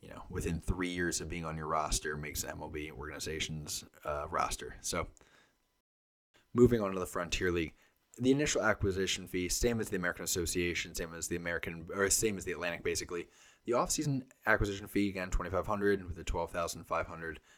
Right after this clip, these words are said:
uh, if they stay on an M L B ro-, or M L B organization roster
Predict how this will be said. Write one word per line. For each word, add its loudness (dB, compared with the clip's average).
uh, 2
if 0
they -2
stay 0
on 0
an -8
M -8
L -4
B 0
ro-, 2
or 2
M -4
L -2
B -2
organization -6
roster 0